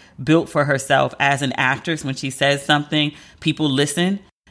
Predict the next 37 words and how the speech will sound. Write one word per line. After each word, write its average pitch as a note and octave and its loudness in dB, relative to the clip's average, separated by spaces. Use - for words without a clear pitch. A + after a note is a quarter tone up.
That - -6
I C#3 0
appreciate D#3+ 0
her C#3 2
that C3+ -4
when C#3 -2
she's C#3 -6
on D3 2
the D3 0
platform C3+ 0
with E3 0
the D#3 2
microphone C#3 0
or C#3 -2
the C#3 -4
bullhorn, B2+ 0
she - -4
always D3+ 2
has C#3 -4
something C3+ -2
of C3 -2
substance C3+ -2
to - -8
say. B2 0
I B2 -4
don't C3 -2
ever C3 0
feel C3+ -2
like B2+ -2
she - -10
gets C3 -6
on C3+ -2
a B2 -2
stage C3 -4
and C3 -4
embarrasses C3+ -4
us F#3+ 0